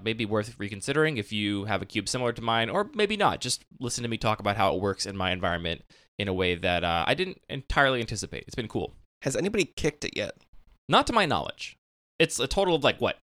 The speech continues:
Speaker 1: eight mana to kick
Speaker 2: Seven,
Speaker 1: it?
Speaker 2: I think.
Speaker 1: Seven mana to kick it? It's a lot to kick it. I've never seen it happen. A couple other cards here that are unrelated to my recent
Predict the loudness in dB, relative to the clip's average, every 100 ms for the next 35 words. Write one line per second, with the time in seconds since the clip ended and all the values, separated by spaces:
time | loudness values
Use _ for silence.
0 | _ 0 0 2 0 2 2 2 2 2
1 | 0 0 -2 0 0 0 -2 -2 -2 -4
2 | -4 -4 -4 0 2 4 2 0 -4 -4
3 | -2 0 2 2 2 0 -4 -4 -6 -8
4 | -12 -14 _ _ _ _ _ _ _ _
5 | 2 4 4 4 4 4 4 6 6 6
6 | 6 4 4 2 0 -2 -4 0 0 0
7 | -2 -2 0 -2 -2 -4